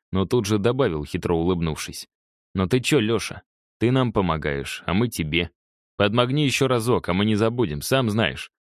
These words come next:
Тачка же, говоришь, надоела, другую хочется. А мы тебе организуем».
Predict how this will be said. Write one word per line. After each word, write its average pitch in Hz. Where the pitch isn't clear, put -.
Тачка 131
же, 90
говоришь, 95
надоела, 98
другую 123
хочется. -
А 90
мы 127
тебе 101
организуем». 82